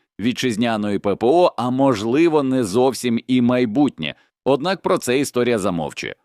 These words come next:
Тож поговоримо про український зенітно-ракетний комплекс «Кільчень».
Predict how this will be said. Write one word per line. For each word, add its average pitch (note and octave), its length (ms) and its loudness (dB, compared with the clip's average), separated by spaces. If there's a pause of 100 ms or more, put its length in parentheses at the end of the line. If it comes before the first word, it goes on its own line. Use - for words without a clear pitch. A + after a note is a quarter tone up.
(320)
Тож C3+ 240 2
поговоримо B2 960 4
про C3+ 180 0
український D3 880 0
зенітно-ракетний D3 1200 0
комплекс B2 640 0
«Кільчень». A2+ 640 0